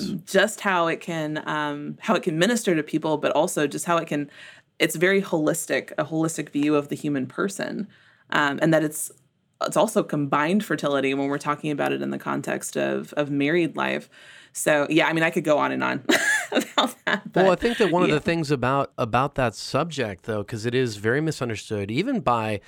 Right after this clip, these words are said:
Speaker 2: I mean, to, you know, to your point, I'm sure even by most Catholics that don't
Speaker 1: Yeah.
Speaker 2: understand w-, what the church teaches, what it even is, see it as a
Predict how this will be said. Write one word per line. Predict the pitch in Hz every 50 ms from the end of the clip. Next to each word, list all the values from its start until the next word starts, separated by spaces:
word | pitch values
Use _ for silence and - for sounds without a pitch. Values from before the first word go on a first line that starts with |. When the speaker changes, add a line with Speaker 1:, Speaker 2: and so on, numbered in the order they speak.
| - - - - - - - _ _ _ _ -
Speaker 2:
I | 120
mean, | 113 110 107 101 101 95 _ _ _ _ - -
to, | - - 107 104 - _ _ _ _ -
you | 101 - - 117
know, | 107 98
to | 98 -
your | 101 98
point, | - - 143 147 123
I'm | 95 95
sure | - - 123 113 104 101 104 101 95 95 90
even | - 123 147 202 190
by | 135 107
most | 101 101 101 104 110 107 - -
Catholics | - 113 127 196 220 - - 85 - - -
that | 110
don't | 101 123 120
Speaker 1:
Yeah. | 120
Speaker 2:
understand | 117 113 107 - 277 - 117 113 113 110 107
w-, | 101 104 107 - -
what | - 117 107 101 110 117 127 -
the | -
church | 104 - - 107 98 -
teaches, | - - 131 127 120 - 131 120 113 104
what | 107 110 113 110
it | 104 107
even | 107 98 95 92 92
is, | 95 104 117 120 120 123 127 120 110 - - - -
see | - - - 123 120 120
it | 117 113
as | 107 101 98
a | 107 98 92